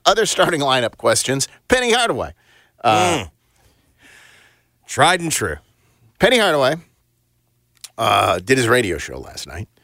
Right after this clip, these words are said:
Speaker 1: And, um, I'm so done with the talk, I have to say. I am so done with the talk. Um, and, um, you know, w-, uh, this time, uh, time for excuses is over.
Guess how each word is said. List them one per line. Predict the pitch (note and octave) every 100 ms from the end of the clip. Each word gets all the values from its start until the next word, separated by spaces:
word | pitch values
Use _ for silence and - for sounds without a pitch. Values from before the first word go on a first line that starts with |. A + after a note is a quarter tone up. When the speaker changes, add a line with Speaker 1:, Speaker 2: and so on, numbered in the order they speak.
| _ _ _ -
Speaker 1:
And, | E2 E2+ E2+ F2 -
um, | E2 D#2+ E2+ F2 E2 E2+ - _
I'm | G3
so | A#3+ - E3 C3+
done | A#2+ G2+ G2
with | F#2+ -
the |
talk, | F#2+ F2 F#2 - - - -
I | A#2
have | C3 -
to | C3
say. | - E2+ D#2 - _ - _
I | B2+
am | B2+ A2+
so | - - B2+ A#2+ A2+ G#2 -
done | - G2 F#2 E2+
with | D#2+ F#2+ -
the | -
talk. | - - - - _ _ - _ _
Um, | G2 F#2+ F#2 F2+ F2 E2 _ _ _ _ _ _ _
and, | A2 A2+ G#2 G2 G2 -
um, | F#2+ F2 E2+ E2+ - _ _ _ _ _ _ _ _ _ _
you | G#3
know, | - E2+ E2 -
w-, | - -
uh, | - - E2+ - - - -
this | A#2+ C#3+ -
time, | C#3+ B2+ A2
uh, | G2+ G2
time | - C#3
for | B2+
excuses | A#2 - B2+ A#2 G#2+
is | G2
over. | G2+ G2+ C#3